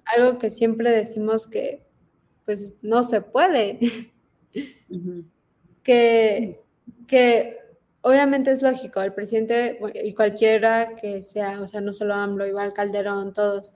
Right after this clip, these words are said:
Speaker 1: van a poner a quien les, les ayude a pasar sus reformas,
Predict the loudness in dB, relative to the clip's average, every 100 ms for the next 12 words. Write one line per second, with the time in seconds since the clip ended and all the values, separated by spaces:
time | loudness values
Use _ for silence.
0 | _ _ _ _ _ _ _ 4 4 4
1 | 4 4 6 6 4 2 4 2 -2 -8
2 | -14 -20 _ _ _ _ _ -8 4 4
3 | 4 6 4 6 4 4 4 6 6 6
4 | 2 0 -2 -2 -2 -6 -6 -2 2 2
5 | 2 0 2 2 2 -2 -4